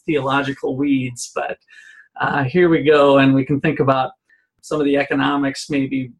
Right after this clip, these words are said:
behind this, uh, historically and currently as households face their own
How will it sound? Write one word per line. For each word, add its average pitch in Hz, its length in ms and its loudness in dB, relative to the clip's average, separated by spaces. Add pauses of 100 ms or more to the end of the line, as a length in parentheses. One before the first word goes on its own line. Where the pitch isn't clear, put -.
(240)
behind 151 520 -2
this, 135 400 -4
uh, 131 420 -4 (100)
historically 151 880 0
and 196 360 2
currently 147 560 0
as 123 200 -6
households 131 540 -4
face 139 340 -4
their 135 220 -6
own 135 300 -4